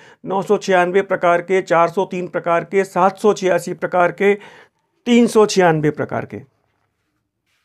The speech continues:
कितने सिक्के भारत में प्रचलित थे जिस समय अंग्रेज भारत में आए?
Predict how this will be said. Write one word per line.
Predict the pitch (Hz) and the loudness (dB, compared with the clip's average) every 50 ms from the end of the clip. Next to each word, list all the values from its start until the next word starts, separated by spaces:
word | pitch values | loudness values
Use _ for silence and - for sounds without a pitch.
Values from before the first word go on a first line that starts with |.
| _ _ _ _ _ _ _ _ _ _ _ _ _ _ - | _ _ _ _ _ _ _ _ _ _ _ _ _ _ -12
कितने | 240 233 - 254 277 320 330 | -8 -2 2 4 4 6 4
सिक्के | 311 320 277 - - - - 247 240 | 4 2 0 -2 -2 0 2 4 4
भारत | 220 208 202 196 190 202 196 - | 6 6 6 4 4 2 0 0
में | 202 196 190 | -2 -2 -2
प्रचलित | - 190 180 - 180 175 170 170 | -2 -4 -6 -4 -6 -6 -6 -6
थे | 175 165 | -4 -2
जिस | 170 208 202 | -2 -2 0
समय | 208 220 208 | 0 2 2
अंग्रेज | 202 190 185 190 202 202 175 | 2 2 2 2 2 2 2
भारत | 180 180 180 180 180 180 196 | 2 4 4 4 2 2 2
में | 185 180 | 2 4
आए? | 175 175 175 185 220 226 | 4 6 6 4 4 2